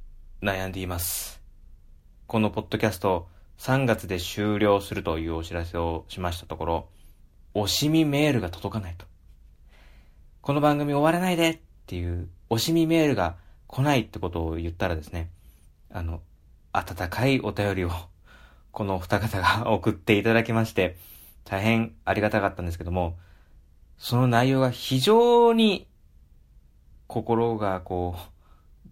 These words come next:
ギュッとなる内容でして、こう、「最終回手前で読むのもったいなくね？」みたいな。「すごいもったいなくない？」みたいな感じ。まあほら、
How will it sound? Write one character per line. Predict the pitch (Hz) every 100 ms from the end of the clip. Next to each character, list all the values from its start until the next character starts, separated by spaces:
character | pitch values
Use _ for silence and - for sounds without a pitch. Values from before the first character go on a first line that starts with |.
| -
ギ | - 107
ュ |
ッ | 131 - -
と | 95 69
な | 95 101
る | 92 85
内 | 85 87 87
容 | 85
で | 87
し | 85
て、 | 90 82 78 - - - - - - -
こ | - 85
う、 |
「最 | - 110 131
終 | - 240 240
回 | 117 98
手 | 98
前 | 107 110
で | 117
読 | 120
む |
の | 95
も | 85 87
っ | 87
た | 143
い | 208
な | 226
く | 226
ね？」 | 247 254
み | 120
た | 82
い |
な。 | 82 - - - _ _ - - - - - - -
「す | - - 107 113
ご | 208 262
い |
も | 214
っ | 165
た | 131
い | 123
な | 120
く |
な | 123
い？」 | 131
み | 95
た |
い | 80
な | 82 80 - - _ - - - - - - -
感 | - 87
じ。 | 87 110 - -
ま | 135
あ |
ほ | 117
ら、 | 90